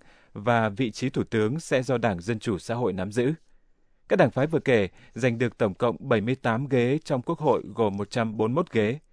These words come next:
Đảng Liên minh Tổ quốc của Thủ tướng Andrius Kubilius về nhì với ba mươi hai ghế, nhưng có ít cơ hội thành lập một chính phủ liên minh.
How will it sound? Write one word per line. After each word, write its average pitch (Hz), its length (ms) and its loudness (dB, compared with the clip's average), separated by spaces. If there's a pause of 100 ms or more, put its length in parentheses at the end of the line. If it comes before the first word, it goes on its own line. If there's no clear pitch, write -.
(560)
Đảng 131 280 2
Liên 160 240 2
minh 151 180 0
Tổ 104 240 2
quốc 214 220 2 (100)
của 120 160 0
Thủ 104 140 -4
tướng 113 400 -2
Andrius 123 680 -4 (480)
Kubilius 131 600 0 (380)
về 123 180 2
nhì 120 320 2
với 113 420 0 (200)
ba 117 260 0
mươi 117 180 -4
hai 123 280 -2
ghế, 113 320 0 (320)
nhưng 135 160 0
có 139 100 0
ít 202 240 0
cơ 131 140 0
hội 120 260 0 (360)
thành 110 180 -4
lập 104 200 0
một 101 240 -4
chính 117 180 -4
phủ 120 160 0
liên 101 220 -2
minh. 104 160 0